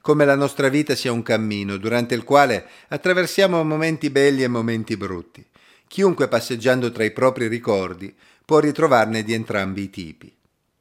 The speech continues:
Per Paolo e i suoi compagni, il ricordo di quella sera era rimasto legato alla misericordia di Dio, che aveva salvato quel giovane trasformando un momento drammatico in un momento di gioia.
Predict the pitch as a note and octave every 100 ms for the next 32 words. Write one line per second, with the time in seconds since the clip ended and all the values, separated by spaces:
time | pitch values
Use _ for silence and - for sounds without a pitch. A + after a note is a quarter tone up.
0 | _ _ _ _ _ _ - A2+ - C#3+
1 | C#3 A#2+ - G#2+ G2+ F#2+ F#2+ E2 D#2 D#2
2 | - _ _ _ B2+ C#3 D#3+ D#3+ D3 B2+
3 | B2+ A#2 - C#3+ B2+ F#2+ - - - E3
4 | D#3+ D#3 D#3 C#3+ D3+ C#3 C#3+ C#3 B2+ A#2+
5 | A#2+ B2 A#2 A#2 C#3 B2+ A#2 G#2+ A2+ C#3+
6 | A#2+ F2 D2+ _ - - C3+ C#3+ C#3 C3
7 | D3 C3+ C#3 D#3 D#3 B2 C3 A#2 B2 A2+
8 | A2 A2 B2 A#2+ - C3 D3 C#3+ C3 A#2+
9 | A#2 C#3 B2+ A#2 A2+ A2+ B2 C3 B2 A#2+
10 | A#2+ - _ _ _ E3 D#3 C3+ C3 A#2+
11 | G#2 G2+ G2 G2 F2 D#2 D#2+ -